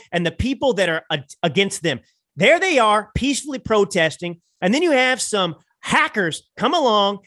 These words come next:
dox these people who donated to the campaigns, donated to support the truckers,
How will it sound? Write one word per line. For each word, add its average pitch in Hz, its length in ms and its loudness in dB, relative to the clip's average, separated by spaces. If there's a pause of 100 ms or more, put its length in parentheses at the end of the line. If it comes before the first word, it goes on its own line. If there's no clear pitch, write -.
(140)
dox 247 420 2
these 285 200 -6
people 254 340 -4
who 190 120 0
donated 262 580 -2
to 226 80 -12
the 240 100 -2
campaigns, 196 880 -4 (340)
donated 277 640 0
to 208 100 -4
support 220 420 0
the 247 60 0
truckers, 170 600 -4